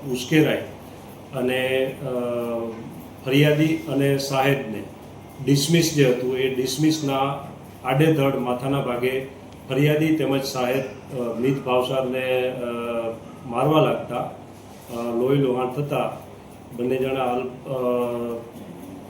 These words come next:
અ, સારવાર હેઠળ છે, અ, પ્રાઇવેટ હોસ્પિટલમાં અને જે અંગે વટવા પોલીસ સ્ટેશનમાં,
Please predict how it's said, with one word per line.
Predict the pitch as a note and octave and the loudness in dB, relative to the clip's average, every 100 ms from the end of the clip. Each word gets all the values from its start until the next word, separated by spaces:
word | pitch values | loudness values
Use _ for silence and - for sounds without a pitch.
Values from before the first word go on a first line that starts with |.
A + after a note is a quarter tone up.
| - C#3+ | -12 -8
અ, | B2 | -8
સારવાર | - B2+ C3+ C#3+ C#3 | -4 0 4 4 4
હેઠળ | C#3+ C#3 | 0 -4
છે, | - C#3+ C3+ C#3 | -2 -2 -2 -4
અ, | |
પ્રાઇવેટ | B2 B2 C3 C3 B2+ | -6 -4 -4 -2 -4
હોસ્પિટલમાં | B2 - C3 C3 C#3+ C#3+ - - - - | -4 -8 -6 -2 -2 -2 -8 -16 -14 -6
અને | B2 | -4
જે | A2 C3 C#3+ | 2 6 6
અંગે | C3 B2+ C3 | 6 2 2
વટવા | A2+ A2 C3+ C#3+ | 0 -2 0 0
પોલીસ | B2+ B2 A#2 | 2 -2 -2
સ્ટેશનમાં, | B2 C#3 C3 A2 A#2 | -4 -2 0 0 -2